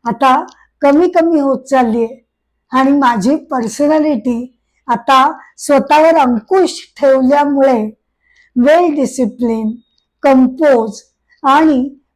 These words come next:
पीसफुल अशी पर्सनॅलिटी माझी होत चालली आहे. So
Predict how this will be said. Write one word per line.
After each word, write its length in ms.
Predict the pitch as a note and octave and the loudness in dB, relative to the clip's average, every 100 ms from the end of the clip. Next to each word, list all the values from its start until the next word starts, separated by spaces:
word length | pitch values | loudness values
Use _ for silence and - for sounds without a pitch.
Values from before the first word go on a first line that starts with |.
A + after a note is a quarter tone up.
| _ | _
पीसफुल 580 | D#4 C#4 - _ F4 F#4+ | -2 -2 -4 _ -2 2
अशी 300 | D4 - D4 | 0 0 -4
पर्सनॅलिटी 1040 | C4+ C4 A#3 A#3 B3+ B3+ A#3+ A3 A3+ A3 _ _ _ _ | -4 -4 -4 -4 -2 -2 -4 -8 -8 -10 _ _ _ _
माझी 340 | B3+ B3 G3+ | 0 0 0
होत 280 | C4+ A3+ G#3+ | -2 -2 -6
चालली 420 | G#3 - A3+ G#3 | -8 -8 -6 -6
आहे. 160 | G3+ G3+ _ _ _ _ _ _ _ _ _ _ _ _ _ - | -8 -12 _ _ _ _ _ _ _ _ _ _ _ _ _ -20
So 420 | - - D4 D4+ | -10 0 2 2